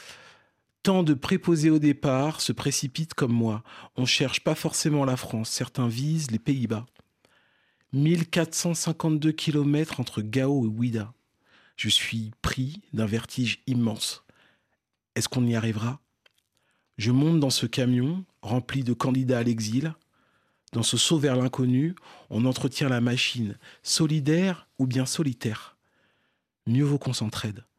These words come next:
Qu'au moins, le temps du voyage, l'humanité soit la règle. La route ne fait que s'étirer, libre,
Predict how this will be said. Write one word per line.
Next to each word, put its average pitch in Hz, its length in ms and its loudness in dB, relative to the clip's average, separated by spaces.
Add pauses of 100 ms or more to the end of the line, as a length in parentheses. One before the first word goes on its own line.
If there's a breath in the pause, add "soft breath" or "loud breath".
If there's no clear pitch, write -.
(420)
Qu'au - 140 0
moins, 151 340 4
le 123 160 4
temps 170 200 2
du 156 100 2
voyage, 143 500 4
l'humanité 127 500 2
soit 117 200 -4
la 107 80 -2
règle. 123 340 -6 (1080 soft breath)
La 120 100 2
route 151 280 -2
ne 139 100 4
fait 143 160 0
que 127 140 -2
s'étirer, 131 560 -2
libre, 117 520 -2